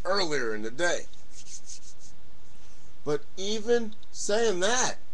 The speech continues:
did it look like any of those cops was worried about getting shot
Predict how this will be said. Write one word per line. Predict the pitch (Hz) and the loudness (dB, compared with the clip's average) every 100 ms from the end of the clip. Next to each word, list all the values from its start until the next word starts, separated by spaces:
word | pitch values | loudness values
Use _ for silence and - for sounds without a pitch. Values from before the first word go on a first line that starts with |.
| - - - - - - - - - - - - - - - - - - - - - - - - - - - - | -2 0 0 0 0 -2 -2 -2 -2 0 0 0 0 0 0 0 0 0 0 0 -2 -2 -2 -2 -2 -2 -2 0
did | 170 | 0
it | 175 | 0
look | 190 220 | 0 2
like | 220 202 | 0 0
any | 196 208 226 | 0 2 4
of | |
those | 233 214 | 4 2
cops | - 202 190 190 | 0 2 2 0
was | 143 | -2
worried | 131 151 165 170 | 0 0 0 0
about | 151 147 123 | 0 0 0
getting | 123 147 160 | 0 0 0
shot | 156 - 123 120 127 | 0 0 0 0 0